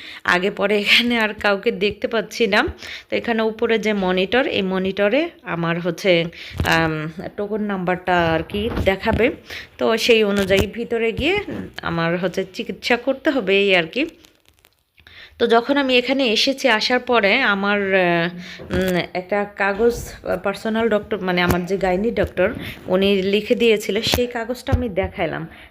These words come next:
দেখানোর পরে একজন নার্স কাগজটা ভিতরে নিল, নিয়ে পরে রেখে দিল।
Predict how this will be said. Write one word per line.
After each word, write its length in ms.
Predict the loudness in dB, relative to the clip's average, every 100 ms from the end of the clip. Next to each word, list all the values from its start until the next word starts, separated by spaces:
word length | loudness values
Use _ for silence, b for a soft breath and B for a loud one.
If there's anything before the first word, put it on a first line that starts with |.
| -4
দেখানোর 340 | -2 0 -2 0
পরে 180 | 4
একজন 280 | 2 2 -2
নার্স 360 | 0 0 -2 -6
কাগজটা 480 | -4 -2 -4 -2 -2
ভিতরে 420 | 0 2 4 4
নিল, 300 | 4 2 0
নিয়ে 440 | 0 0 2 0
পরে 340 | 2 2 2 2
রেখে 300 | 0 -2 0
দিল। 260 | 4 4